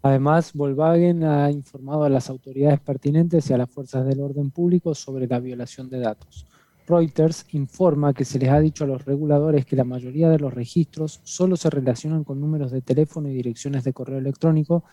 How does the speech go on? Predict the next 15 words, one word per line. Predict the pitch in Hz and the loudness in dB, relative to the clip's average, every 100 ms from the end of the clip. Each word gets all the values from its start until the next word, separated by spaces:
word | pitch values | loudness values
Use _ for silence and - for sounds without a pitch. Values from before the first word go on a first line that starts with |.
| _ | _
Sin | - 135 | -6 -4
embargo, | 135 147 143 143 170 _ - - _ | 0 2 2 0 -8 _ -20 -20 _
aproximadamente | 139 - 135 - 143 156 156 165 165 156 | -8 -8 -10 -6 0 2 4 0 2 0
noventa | 143 139 135 135 127 | 0 -2 -4 -4 -2
mil | 147 175 | -2 -2
clientes | 165 151 143 143 127 120 | 0 2 4 2 -2 -2
de | 143 | 2
Audi | 143 135 131 123 | 2 2 -4 -10
y | - | -10
compradores | 139 160 165 156 147 156 139 | -8 -6 -2 0 2 0 -2
potenciales | - 147 143 135 160 151 139 | -6 -4 -4 0 2 2 0
en | 127 | -6
los | 120 | -12
Estados | 123 - 143 | -12 -8 -6
Unidos | 139 156 160 175 | -4 0 2 0